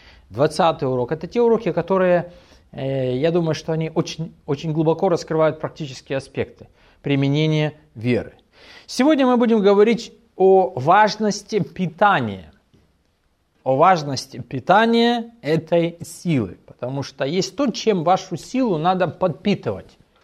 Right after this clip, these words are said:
Это слова веры. Поэтому тема сегодняшнего урока называется "Слова веры питают силу духа". Веру. Пита-, слова веры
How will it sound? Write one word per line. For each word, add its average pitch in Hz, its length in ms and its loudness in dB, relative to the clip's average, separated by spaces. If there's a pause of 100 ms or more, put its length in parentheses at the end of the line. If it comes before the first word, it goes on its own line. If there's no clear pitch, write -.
(920)
Это 240 300 4
слова 190 720 2 (180)
веры. 117 480 0
Поэтому 190 360 -2
тема 226 340 2
сегодняшнего 190 560 0
урока 262 240 2
называется 175 640 0
"Слова 175 480 2
веры 139 600 2 (540)
питают 220 680 2 (160)
силу 214 720 2
духа". 127 640 0 (400)
Веру. 131 380 2 (1500)
Пита-, 175 400 0
слова 180 460 2
веры 190 480 2